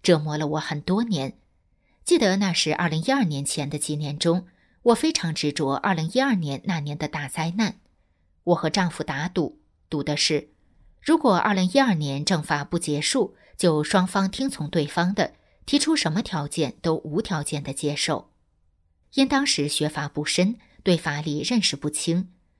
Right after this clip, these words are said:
同时又受常人的预言迷惑，我认为人类能走过九九年，是因为大法的力量而为，要走过二零一二年，可不是那么容易，所以自己就认为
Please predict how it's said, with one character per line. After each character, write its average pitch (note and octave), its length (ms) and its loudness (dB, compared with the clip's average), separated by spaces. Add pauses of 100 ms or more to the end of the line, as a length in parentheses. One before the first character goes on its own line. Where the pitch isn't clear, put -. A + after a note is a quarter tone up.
(120)
同 B3+ 140 4
时 D#4 160 2
又 D4 160 2
受 D#3+ 220 0
常 D3+ 280 -4
人 D#3 140 -2
的 E3 80 -2
预 F3+ 160 0
言 D3+ 240 -2
迷 D3 220 -6
惑， - 340 -2 (460)
我 F3+ 120 4
认 D#3 220 0
为 D3 220 -2 (180)
人 G#3+ 200 4
类 D4+ 140 4
能 F#3+ 160 4
走 F3 200 0
过 D3+ 260 -2
九 D#3 240 -2
九 D#3 220 0
年， C3 320 -8 (180)
是 - 160 0
因 E3+ 180 2
为 D#3 180 -2
大 A#3 220 -2
法 - 180 -6
的 D#3 120 -4
力 G3+ 180 0
量 D3+ 160 -4
而 C#3+ 300 -6
为， C3+ 260 -4 (520)
要 E4+ 120 4
走 F#3+ 200 0
过 D3+ 220 0
二 - 160 0
零 E3+ 140 0
一 C#4+ 120 0
二 D4+ 160 2
年， D3+ 320 -4 (100)
可 E3 160 -2
不 D3 120 -4
是 D#3 160 -2
那 D3+ 140 -6
么 C#3+ 120 -6
容 D3 300 -4
易， - 260 -4 (680)
所 C#4 160 4
以 D#4 160 4
自 F3 160 0
己 D3 120 -2
就 D3+ 140 -2
认 D3 240 -2
为 D3 240 0